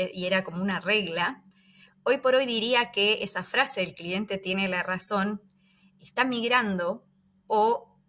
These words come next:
diría que ya se está instalando más que nada, que el cliente tiene el control. Realmente el cliente tiene el control de toda la compra, ¿sí? Entonces,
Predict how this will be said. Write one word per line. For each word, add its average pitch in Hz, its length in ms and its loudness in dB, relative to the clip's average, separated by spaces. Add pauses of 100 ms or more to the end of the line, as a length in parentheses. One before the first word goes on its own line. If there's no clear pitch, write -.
(120)
diría 226 440 0
que 190 120 -2
ya 220 180 2
se 247 120 -2
está - 280 -2
instalando 190 720 -2
más 185 240 -4
que 190 160 -4
nada, 190 400 0 (540)
que 208 100 2
el 196 100 2
cliente 320 280 -4
tiene 262 180 -4
el 240 60 -6
control. 165 560 -6 (680)
Realmente 196 480 -2
el - 100 -12
cliente 170 340 -8
tiene 170 200 -8
el 160 80 -10
control 170 640 -6 (300)
de 180 140 -6
toda 233 240 2
la 160 180 -4
compra, 151 480 -12 (680)
¿sí? 214 440 -4 (460)
Entonces, 202 800 4